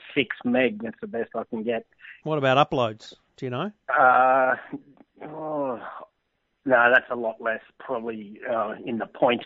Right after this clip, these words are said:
Speaker 1: five or something
Speaker 2: Whoa,
Speaker 1: like that.
Speaker 2: yeah. So,
Speaker 1: Yeah, pretty
Speaker 2: and see,
Speaker 1: small. It's pretty, pretty bad upload.
Speaker 2: But both of those things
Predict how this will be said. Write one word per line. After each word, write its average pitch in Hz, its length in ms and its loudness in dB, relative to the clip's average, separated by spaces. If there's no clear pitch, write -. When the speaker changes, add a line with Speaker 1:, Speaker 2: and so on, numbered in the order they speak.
Speaker 1:
five 117 360 2
or 107 160 -6
something 139 240 -4
Speaker 2:
Whoa, 127 220 0
Speaker 1:
like 120 120 2
that. 117 120 4
Speaker 2:
yeah. 117 340 -10
So, 190 240 2
Speaker 1:
Yeah, 113 300 0
pretty - 180 2
Speaker 2:
and 110 60 -2
see, 233 140 2
Speaker 1:
small. 123 200 2
It's - 120 -6
pretty, 127 440 2
pretty 131 160 0
bad 113 240 2
upload. 104 460 0
Speaker 2:
But 190 240 -2
both 220 240 2
of 208 80 -2
those 165 240 4
things 151 460 -4